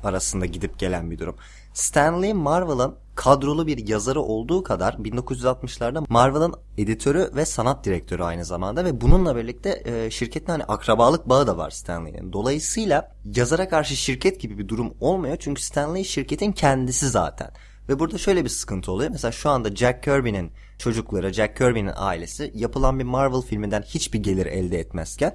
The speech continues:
Stan Lee de aynı şekilde hiçbir gelir elde etmiyor. Bu yüzden aynı durumdalar. Ama şöyle bir fark var. Stan Lee şirketin adamı. Hala şirket için reklamlar yapıyor, işte oralara katılıyor, buralara katılıyor. Ve senede çok ciddi bir miktar para alıyor. O yüzden Stan Lee'nin şikayet edecek bir durumu yok. Ama Jack Kirby ve ailesinin veya Steve Ditko'nun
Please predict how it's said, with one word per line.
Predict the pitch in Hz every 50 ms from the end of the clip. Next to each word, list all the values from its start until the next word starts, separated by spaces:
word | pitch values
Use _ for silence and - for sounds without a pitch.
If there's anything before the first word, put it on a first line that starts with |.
| - - - -
Stan | - - - - 208 202 202
Lee | 208 202
de | 170 147
aynı | 120 98 98 90
şekilde | - 101 90 98 85 87
hiçbir | 87 - 107 - - 107 87
gelir | 92 92 92 87
elde | 87 87 85 82 78 76
etmiyor. | 76 - - 80 80 85 95
Bu | 120 131
yüzden | 131 160 180
aynı | - - 185 190 175 135 101
durumdalar. | 90 87 82 76 - - - - - - -
Ama | 151 180 175
şöyle | 170 - 180 156 143 120
bir | 107
fark | - - 87 85 - -
var. | 160
Stan | 170 - - - 160 139 131 156
Lee | 185
şirketin | 180 - - 160 143 - 147 156 147
adamı. | 123 101 90 82 - - -
Hala | - 160 165 160 143 135 139
şirket | - 135 127 - 139 -
için | - - - 123 120
reklamlar | 120 120 - - 123 117 120 123 120 113
yapıyor, | 117 113 - - 127 123 120
işte | 117 117 - - - 110
oralara | - 123 123 117 117 113 113 117
katılıyor, | 120 110 - 120 120 117 110
buralara | 131 131 127 113 104 95 95
katılıyor. | - 92 - - 90 90 80 101 165 190 - - - - - - -
Ve | 151 165 160 - - - -
senede | - - 175 160 123 107 139 -
çok | - 185 - -
ciddi | - 104 - - 101 92
bir | 95
miktar | 95 98 - - 196 208 202 -
para | - 202 196 185
alıyor. | 143 110 92 87 - -
O | - -
yüzden | 131 139 147 151 147
Stan | - - - 143 147 143
Lee'nin | 151 160
şikayet | 160 - - 143 - 151 147 147 -
edecek | 120 107 107 107 - -
bir | 101
durumu | 104 107 120 156 202
yok. | 196 127 - -
Ama | 98 101 95 -
Jack | - 240 - 151 -
Kirby | 160 156 147 123 104 92
ve | 95 92
ailesinin | 92 92 92 87 85 - - 110 127 135
veya | 120 113
Steve | 113 - - 127 127 117
Ditko'nun | 135 139 - - - 87 160 -